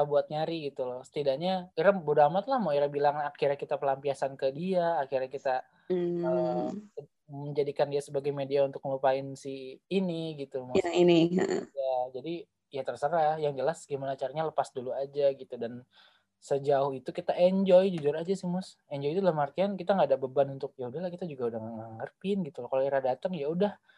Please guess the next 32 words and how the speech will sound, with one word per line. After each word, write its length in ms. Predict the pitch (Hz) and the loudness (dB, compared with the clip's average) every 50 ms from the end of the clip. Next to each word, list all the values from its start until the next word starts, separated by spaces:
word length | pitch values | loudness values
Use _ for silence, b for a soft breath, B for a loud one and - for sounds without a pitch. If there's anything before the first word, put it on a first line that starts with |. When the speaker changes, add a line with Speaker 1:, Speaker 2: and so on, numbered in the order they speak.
| b b b | b b b
Speaker 1:
kita 160 | _ - - 143 | _ -2 0 2
lihat 180 | 139 151 156 | 2 2 0
kondisinya, 600 | - - 143 135 135 - 170 165 170 160 156 156 | 0 -2 -4 -4 -4 -8 -8 -8 -6 -4 -4 -6
kita, 280 | 151 - - 160 160 156 - - _ | -6 -6 -4 -4 -4 -4 -6 -12 _
kita 180 | _ - 139 - | _ -6 -2 -2
masih 300 | 160 160 151 143 - 151 | 0 0 0 -2 -2 -4
iya 320 | 143 127 120 120 139 147 151 | -6 -6 -2 0 0 0 2
atau 120 | 151 185 | 2 0
udah 160 | 170 120 120 | 2 2 0
enggak 280 | 117 147 147 156 156 143 139 | -2 0 0 0 0 0 0
gitu 200 | 139 135 - 135 | -2 -6 -8 -8
loh. 80 | 120 | -8
Dan 160 | 117 120 120 135 | -6 -6 -8 -4
kalau 160 | 135 131 127 | -4 -4 -4
misalkan 280 | 135 131 - 135 131 | -4 -6 -6 -6 -4
Ira 160 | 127 135 131 127 | -4 -2 -4 -2
nggak 200 | 123 117 117 131 | 0 0 0 0
datang, 120 | - 208 202 | -2 -4 0
ya 80 | 147 | 2
udah, 120 | 156 190 233 | 2 2 2
kita 160 | 240 233 240 | 0 0 0
enjoy 320 | 208 233 247 220 180 196 | 2 2 4 4 4 4
sekarang 280 | 214 - - 190 196 196 | 2 6 6 6 6 6
ngejalaninnya 560 | 190 160 151 143 143 160 180 180 156 151 175 - b b b b b b b b b _ | 6 6 6 6 6 4 2 0 0 -4 -6 -10 b b b b b b b b b _
gitu. 520 | _ 120 131 135 - _ _ - 135 131 139 - _ _ | _ -10 -10 -10 -12 _ _ -4 -4 -4 -4 -8 _ _
Speaker 2:
Terus 400 | _ 247 226 233 254 - - - _ _ | _ 8 8 8 8 6 -2 -14 _ _
pada 240 | _ - 214 202 196 | _ 4 6 8 10
akhirnya 600 | 202 196 196 190 190 190 196 196 196 190 - - - _ | 10 10 10 10 8 8 6 6 4 2 0 -4 -2 _
menerima 680 | - 202 190 190 185 190 190 190 196 185 180 - - | 8 8 10 10 8 8 6 6 6 4 2 0 -4
untuk 400 | _ - 190 185 185 - 180 - _ _ _ _ _ | _ -6 -6 -4 -4 -6 -8 -8 _ _ _ _ _
ya 180 | - 185 185 | -2 2 4
udah 240 | 180 175 170 165 175 | 4 6 6 6 6